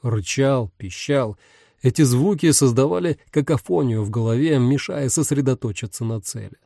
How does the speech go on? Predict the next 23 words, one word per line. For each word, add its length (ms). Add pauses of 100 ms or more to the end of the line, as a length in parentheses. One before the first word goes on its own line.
(160)
Сцепив 460
зубы, 600
я 120
почти 320
потащил 560
Лилит 400
через 280
коридоры 440
шахт. 480 (420)
Я 140
целенаправленно 880
шагал 420
по 140
костям, 560 (220)
пытаясь 440
успокоиться, 960
но 260
сердце 460
отчаянно 580
билось 500
о 60
поломанные 640
ребра, 460